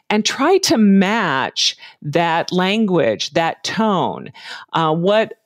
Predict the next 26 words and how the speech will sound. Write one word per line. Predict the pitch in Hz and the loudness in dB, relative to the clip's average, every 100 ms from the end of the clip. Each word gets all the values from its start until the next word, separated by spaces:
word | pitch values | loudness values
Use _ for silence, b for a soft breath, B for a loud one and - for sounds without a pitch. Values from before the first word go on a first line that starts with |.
| _ - | _ -4
recruiters | 196 - - 349 311 175 170 180 - | -4 -2 2 4 4 4 2 0 -2
and | 151 160 156 | -2 0 -2
hiring | 170 269 370 294 | 0 0 2 2
managers | 190 175 170 160 | 2 0 0 0
are | 156 | 0
really | 151 214 262 | 2 2 2
looking | 165 202 226 247 | 2 0 0 0
for | 214 170 151 143 | 0 0 2 4
is, | 139 139 | 4 2
will | 202 262 370 | 0 2 4
this | 339 302 | 2 0
person | - - 254 - 220 208 | -2 0 0 2 0 0
fit | 202 - 403 | -2 0 0
here? | 311 170 92 76 57 - B B B B | 2 0 2 0 -4 -10 B B B B
Um, | 170 175 - | 0 0 0
are | 202 285 | 0 2
they | 254 269 | 2 2
one | 202 170 226 | 2 2 2
of | 240 160 | 0 0
us? | 175 175 123 - - - B B B | 0 0 -2 -4 -6 -8 B B B
And | 170 190 190 | -2 0 0
so | - 185 190 | 2 2 2
to | 196 | 0
be | - 196 196 | 0 2 2
able | 208 226 233 | 2 0 -2
to | 220 - 185 185 165 | -2 0 2 4 2